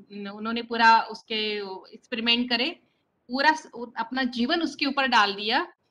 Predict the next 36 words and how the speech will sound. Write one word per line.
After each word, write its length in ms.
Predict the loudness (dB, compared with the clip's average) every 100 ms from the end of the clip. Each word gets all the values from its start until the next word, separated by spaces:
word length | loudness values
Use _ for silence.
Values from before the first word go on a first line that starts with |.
| _ _ -2
और 140 | -2
जब 540 | -2 4 4 4 -2 _ -6
उनको 200 | -4 -2
लगा 340 | -2 2 2
कि 160 | 2 0
ये 480 | -2 -2 -2 -4 -10
मेरा 300 | -6 0 2
experiment, 640 | 0 -6 -8 -4 -4 -6 -10
अ, 200 | -10 -10 -12 -10
अ, 240 | -4 -2 -2
ये 240 | -4 -6
हो 200 | -4 -2
गया 180 | 4 4
है, 140 | 4
successful 560 | 0 -4 -4 -6 -4 -6
हो 200 | -4 -2
गया 200 | 2 2
है, 180 | 0 -4
तब 240 | -4 -4
उन्होंने 280 | -4 -4 -6
पूरे 220 | -4 -4
दुनिया 340 | -4 -6 -6
के 160 | -4 -6
सामने 340 | -4 -4 -4
अपना 460 | -6 -2 0 0 -2 _ _ -10
ये 200 | -6 -4
research 480 | -4 -2 0 0 -2
लाया 340 | -2 0 0
है। 240 | -4 -8 -16 _ _ _ _ _ _ _ _ _ _
तो 400 | 2 4 4 -2 -16 _ -6
उन्होंने 280 | -2 0 0
problem 480 | 4 6 6 4 4
क्या 160 | 2
ढूंढ 260 | 4 0 0
के 80 | -2
निकाला 480 | 0 2 2 0